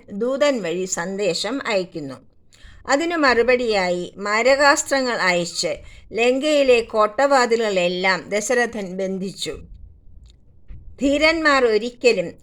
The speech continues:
ഭീഷണിക്ക് വര-, വശംവദരാവുകയില്ലെന്നും വെല്ലു-, വെല്ലുവിളികളെ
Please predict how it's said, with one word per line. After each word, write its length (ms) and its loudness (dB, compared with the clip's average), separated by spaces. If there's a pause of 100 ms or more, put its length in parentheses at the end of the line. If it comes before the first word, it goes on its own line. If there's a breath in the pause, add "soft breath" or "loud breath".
ഭീഷണിക്ക് 680 0
വര-, 360 2
വശംവദരാവുകയില്ലെന്നും 1800 0 (480 soft breath)
വെല്ലു-, 640 0
വെല്ലുവിളികളെ 960 0